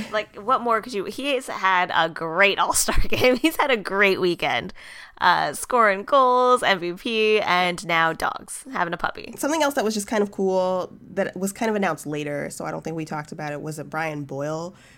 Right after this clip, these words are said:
Speaker 2: was invited to go to All-Star Weekend to represent the Devils, which was, um, really cool. Just,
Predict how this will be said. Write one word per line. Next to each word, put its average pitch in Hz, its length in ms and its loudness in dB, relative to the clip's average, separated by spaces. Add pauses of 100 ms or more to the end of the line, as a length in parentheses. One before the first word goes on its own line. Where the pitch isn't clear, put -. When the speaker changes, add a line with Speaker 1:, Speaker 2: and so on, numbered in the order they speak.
(260)
Speaker 2:
was 165 640 -6
invited 196 720 -6
to 247 100 -4
go 233 340 2
to 247 360 -4
All-Star 240 340 -4
Weekend 254 440 -6 (260)
to 208 160 -4
represent 196 460 0
the 190 40 -8
Devils, 175 480 -4
which 180 200 -4
was, 175 340 0
um, 165 720 -6
really 214 280 4
cool. 277 440 0 (180)
Just, 190 240 -4